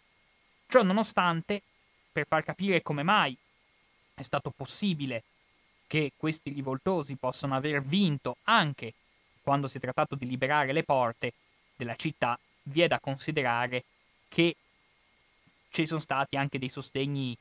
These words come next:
provenienti dal di fuori del contesto della capitale lombarda. Infatti questa insurrezione aveva finito per contagiare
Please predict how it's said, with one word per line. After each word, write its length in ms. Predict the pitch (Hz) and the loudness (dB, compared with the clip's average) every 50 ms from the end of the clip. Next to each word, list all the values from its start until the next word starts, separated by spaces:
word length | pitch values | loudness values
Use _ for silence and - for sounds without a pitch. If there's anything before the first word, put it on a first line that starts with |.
| _ _ | _ _
provenienti 760 | - 143 143 139 139 143 151 160 156 151 _ - 156 143 131 - _ _ _ _ _ | -4 -4 -2 -2 -2 -2 0 0 -2 -2 _ -6 -10 -10 -10 -14 _ _ _ _ _
dal 240 | - 139 139 135 131 | -6 -2 0 0 0
di 100 | 131 - | -2 -6
fuori 380 | - - 254 262 175 120 113 104 110 _ _ _ _ _ _ | -4 0 2 2 2 0 -4 -10 -14 _ _ _ _ _ _
del 200 | - 143 143 139 | -6 -4 -4 -2
contesto 520 | - 143 135 127 - 131 131 - - - | -2 -2 -2 0 0 -2 -2 -2 -4 -8
della 180 | 131 135 120 - | -6 -4 -4 -6
capitale 520 | - 131 - - 131 - 123 127 127 123 | -6 -6 -10 -10 -4 0 0 0 2 0
lombarda. 640 | 120 113 120 123 120 117 110 113 117 113 113 - 120 - _ _ _ _ _ _ _ _ - | -2 -6 -8 -8 -6 -6 -6 -6 -8 -14 -18 -20 -20 -20 _ _ _ _ _ _ _ _ -4
Infatti 500 | - 147 156 - 233 254 254 - 226 196 | -2 -2 0 4 4 2 4 2 -2 0
questa 260 | - 185 180 - - | 2 0 0 2 0
insurrezione 840 | 165 156 - - 160 151 143 - - - 220 240 247 226 208 180 156 - | -2 -2 -2 -4 -4 -4 -4 -4 -4 0 2 4 4 4 4 2 2 2
aveva 260 | - 160 170 208 202 185 | 0 0 2 2 2 0
finito 360 | - - 226 247 233 226 175 | 2 0 -2 0 0 0 0
per 200 | - 185 165 - | 0 0 -2 0
contagiare 840 | - 175 170 160 - 156 151 151 170 185 185 175 170 165 147 135 | 0 0 0 2 2 2 2 4 4 4 4 6 4 4 2 0